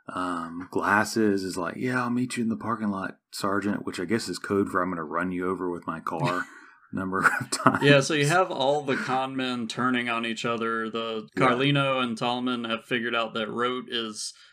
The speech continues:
Speaker 2: a really bad guy that they don't want to be involved with, and he's gonna be taking this too
Speaker 1: Mm-hmm.
Speaker 2: far soon. So they try to lure him into a parking lot to run him over, and we get a really fun <laughs> scene of them just driving over a dummy and backing over it, driving over it, like, six, seven times. I fucking love it.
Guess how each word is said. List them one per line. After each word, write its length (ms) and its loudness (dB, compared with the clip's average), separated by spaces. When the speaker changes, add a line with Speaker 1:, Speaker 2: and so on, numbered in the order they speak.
Speaker 2:
a 120 -4
really 240 0
bad 280 2
guy 360 6
that 160 0
they 100 4
don't 160 0
want 100 -4
to 40 -6
be 100 -2
involved 480 0
with, 320 -2
and 160 0
he's 240 -6
gonna 160 -2
be 160 -6
taking 380 -4
this 240 -4
too 160 -6
Speaker 1:
Mm-hmm. 80 -8
Speaker 2:
far 260 2
soon. 560 -4
So 340 4
they 200 2
try 180 6
to 80 2
lure 380 2
him 160 2
into 200 0
a 60 -4
parking 380 -4
lot 220 -2
to 80 -2
run 200 -2
him 140 -4
over, 360 -2
and 80 -4
we 100 -2
get 180 4
a 100 4
really 300 6
fun 380 6
<laughs> 160 4
scene 500 2
of 220 0
them 240 4
just 400 -2
driving 500 6
over 300 6
a 100 8
dummy 560 4
and 240 2
backing 440 6
over 340 2
it, 120 2
driving 400 4
over 320 6
it, 140 4
like, 320 6
six, 480 0
seven 380 0
times. 420 2
I 80 0
fucking 380 -6
love 260 -4
it. 1040 0